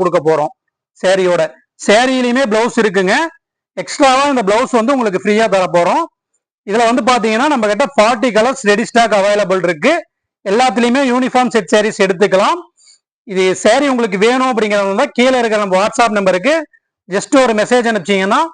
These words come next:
நம்ம டீம் உங்களுக்கு ரிப்ளை பண்ணுவாங்க. கீழே நம்ம WhatsApp குரூப் லிங்க்கும் கொடுத்துருக்கு. அதுல ஜாயின் பண்ணிட்டீங்கன்னா, சாரியோட ஓப்பன் பிக்சர்ஸ் எல்லாமே வந்துட்டு பாத்தீங்கன்னா, உங்களுக்கு கிடைக்கும்.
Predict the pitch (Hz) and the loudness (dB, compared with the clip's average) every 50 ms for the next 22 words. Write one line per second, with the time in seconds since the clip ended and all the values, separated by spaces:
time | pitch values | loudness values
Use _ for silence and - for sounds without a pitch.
0 | _ _ _ _ - 190 190 190 165 220 247 254 240 226 220 214 185 185 190 185 | _ _ _ _ 0 2 2 2 2 2 2 2 0 0 0 0 0 0 -2 -2
1 | - 220 233 196 196 202 190 185 185 175 196 262 320 311 - _ _ _ _ _ | 0 0 0 2 0 0 0 0 0 0 0 -2 -2 -4 -6 _ _ _ _ _
2 | - - 240 269 277 262 247 226 208 202 208 233 - - 247 226 185 175 214 226 | -4 0 2 2 2 2 0 0 0 0 0 0 0 0 0 0 0 0 0 0
3 | 208 190 208 202 226 247 214 262 254 214 226 196 170 190 185 180 165 220 277 330 | 0 0 0 0 0 0 0 0 0 0 0 0 0 0 0 2 2 0 0 0
4 | 302 _ _ _ _ _ _ - - 190 185 208 202 160 202 208 233 262 254 233 | -2 _ _ _ _ _ _ -6 -4 0 0 2 0 2 2 0 0 0 0 -2
5 | 240 226 208 208 208 208 254 294 - - 214 208 220 247 254 240 240 226 214 202 | -2 -2 0 0 0 0 0 -2 -2 0 2 2 2 2 0 0 0 0 0 2
6 | 190 196 226 - - 254 226 202 208 165 240 226 180 165 196 196 202 208 208 214 | 0 0 0 0 -2 -2 -2 -2 -2 0 0 0 2 2 2 2 2 0 0 0
7 | 226 214 196 185 202 185 185 185 175 175 175 180 208 285 320 330 _ _ - _ | -2 -2 -2 -2 -2 0 0 0 0 0 -4 -2 0 0 0 -2 _ _ -20 _
8 | _ _ _ _ - 190 196 202 180 175 165 139 190 185 196 185 220 285 349 | _ _ _ _ -4 -2 0 0 0 0 0 2 2 2 2 2 0 0 -2